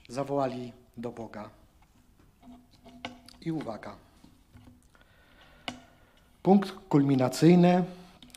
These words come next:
jeden z dwóch, za chwileczkę będzie jeszcze lepszy. Uwaga, królowie wezwali, e, Elizeusza, to był, e, uczeń, e, Eliasza. Elizeusz był, s-,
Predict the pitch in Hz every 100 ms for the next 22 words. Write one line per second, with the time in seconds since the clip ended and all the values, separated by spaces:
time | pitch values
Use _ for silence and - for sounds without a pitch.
0 | _ 190 143 117 107 104 107 156 - 131
1 | 120 - 117 117 - 113 107 104 98 135
2 | 151 - 143 143 143 - 135 127 _ _
3 | _ _ _ - - - 123 139 170 156
4 | 147 147 151 139 127 127 113 135 127 113
5 | 113 - 110 120 117 113 113 - _ _
6 | - 123 113 117 135 190 - 143 - 120
7 | 123 120 113 117 110 143 - 120 117 117
8 | 117 113 107 107 - - 123 117 156 185
9 | 185 165 160 156 - - - - - 165
10 | 160 175 214 208 - 147 185 - - -